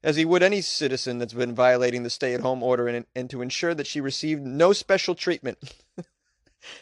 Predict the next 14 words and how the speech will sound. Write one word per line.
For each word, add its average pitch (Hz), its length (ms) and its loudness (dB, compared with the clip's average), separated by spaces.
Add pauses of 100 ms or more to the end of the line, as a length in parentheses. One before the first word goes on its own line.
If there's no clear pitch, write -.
(320)
They 202 80 4
probably 226 280 6
had 185 100 6
a 147 60 0
fight 165 320 6
and 147 100 -10
she 143 120 -10
busted 151 380 -4
out. 143 220 4
She's - 140 -16
like, 127 180 -12
"I'm 156 300 -4
going 170 320 4
out, 165 280 2